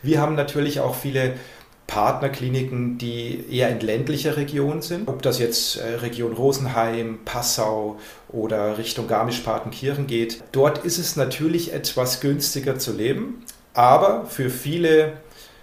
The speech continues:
die aus anderen Bundesländern kommen, immer noch, äh, wenn sie die Mietpreise hören, äh, ja,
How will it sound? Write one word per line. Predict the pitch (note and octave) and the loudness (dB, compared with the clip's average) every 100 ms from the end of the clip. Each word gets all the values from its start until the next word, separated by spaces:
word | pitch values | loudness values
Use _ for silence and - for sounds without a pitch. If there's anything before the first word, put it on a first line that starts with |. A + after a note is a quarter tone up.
| - - - | -20 -20 -12
die | A#2+ A#2 A#2+ | -8 -4 -2
aus | B2 B2 | -2 0
anderen | B2 C3 C#3 | 2 2 0
Bundesländern | C#3 C#3 C3+ B2 A#2+ A#2+ | 2 0 2 0 2 0
kommen, | - A2+ A2+ A#2 - | 0 0 -2 -4 -4
immer | B2 A#2+ | -2 0
noch, | A2 A2 - | 2 0 -4
äh, | - A2 G#2+ | -8 -6 -4
wenn | G#2+ | -6
sie | A2 G#2+ G#2 | -4 -6 -6
die | A2 | -6
Mietpreise | G#2+ A2 - G#2+ G2+ G#2 | -6 -6 -2 0 0 -2
hören, | G#2 G#2 G2+ G2+ G#2+ - - | 0 0 0 -4 -8 -12 -12
äh, | - G1+ - - C2 - | -12 -10 -10 -8 -8 -6
ja, | A#2 - | -4 -4